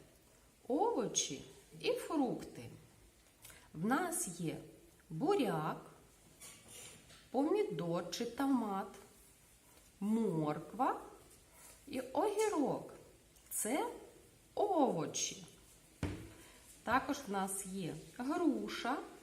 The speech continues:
яблуко, слива. Це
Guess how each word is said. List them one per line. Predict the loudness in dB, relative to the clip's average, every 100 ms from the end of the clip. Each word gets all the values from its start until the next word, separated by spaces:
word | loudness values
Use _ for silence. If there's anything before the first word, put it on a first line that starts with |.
| -20 -20 -20 -20 -20 -20 -14 -4
яблуко, | 4 6 6 2 0 -2 -4 -2 0 0 -4 -14 -18 -20 -20 -20 -20 -6
слива. | 0 2 2 4 6 4 2 -6 -10 -16 -20 -20 -20 -20 -20 -12
Це | -4 0 2 2